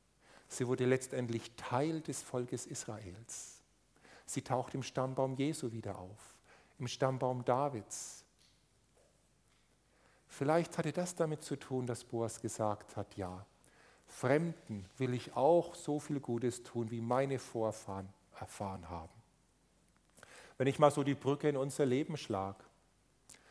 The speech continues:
wie viel Gutes hast du empfangen, wie viel Gutes hab ich bekommen? Ich muss ehrlich sagen, jede Menge. Wenn ich einfach mal so den geistlichen Segen, das, was Gott mir geschenkt hat, Vergebung, Hoffnung, neues Leben, Veränderung,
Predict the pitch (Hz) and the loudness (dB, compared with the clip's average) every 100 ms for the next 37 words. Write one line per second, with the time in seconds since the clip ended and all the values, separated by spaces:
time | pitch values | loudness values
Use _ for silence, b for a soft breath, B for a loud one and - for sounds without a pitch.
0 | B B B 131 156 - 160 - 147 175 | B B B 0 2 2 0 2 2 2
1 | 160 - - 127 - 139 160 147 - 113 | 2 0 -2 -2 -2 0 2 2 2 2
2 | 110 104 113 - 117 120 120 117 120 117 | 2 -2 -4 -4 -4 -2 -2 0 -2 -2
3 | 113 - 107 - 98 95 - _ _ _ | -8 -8 -8 -6 -10 -10 -16 _ _ _
4 | _ _ _ - - 135 131 131 139 - | _ _ _ -14 -2 0 6 6 6 2
5 | 123 117 127 110 107 110 98 95 95 - | 2 2 0 0 0 0 -4 -6 -12 -16
6 | - B B B B - 151 156 147 160 | -20 B B B B 6 6 10 8 10
7 | 151 147 139 131 131 135 185 - - 170 | 6 6 4 4 8 8 6 -2 -4 -4
8 | 131 117 117 104 101 92 - 123 135 - | -2 0 2 2 0 -4 -6 0 0 2
9 | 170 175 185 156 143 - 107 101 - - | 2 2 2 2 2 0 -2 -4 -10 -14
10 | b b b - - 135 147 170 175 110 | b b b -4 0 4 6 6 6 0
11 | 101 - - _ - 165 - 123 107 98 | -4 -12 -20 _ 6 8 6 -4 -4 -6
12 | 95 b b b - 139 151 160 156 139 | -12 b b b 4 8 10 8 6 6
13 | 139 139 131 95 - - - - 147 160 | 6 4 0 -8 -14 -12 0 2 4 2
14 | 143 123 101 90 | 4 2 0 -6